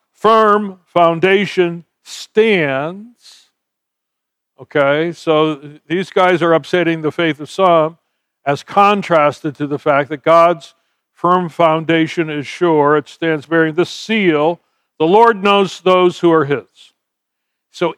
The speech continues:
in that ph-, phrase, that first phrase, "The Lord knows those who are his," we have a combination of justification and election. You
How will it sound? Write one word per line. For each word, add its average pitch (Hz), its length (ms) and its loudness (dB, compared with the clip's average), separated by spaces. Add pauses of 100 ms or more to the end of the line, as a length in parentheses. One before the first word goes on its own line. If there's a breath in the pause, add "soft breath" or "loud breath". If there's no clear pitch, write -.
in 285 240 -2
that 247 240 2
ph-, - 420 -20
phrase, 147 540 0
that 156 160 -2
first 202 280 -2
phrase, 127 300 -4
"The 147 100 -4
Lord 196 380 2
knows 180 400 0
those 160 320 0
who 156 140 -6
are 135 120 -4
his," 127 440 -10 (760)
we 180 100 2
have 214 180 2
a 196 60 0
combination 190 760 0
of 151 200 -6
justification 185 840 -2
and 160 240 -4
election. 151 520 -2 (640)
You 175 80 -8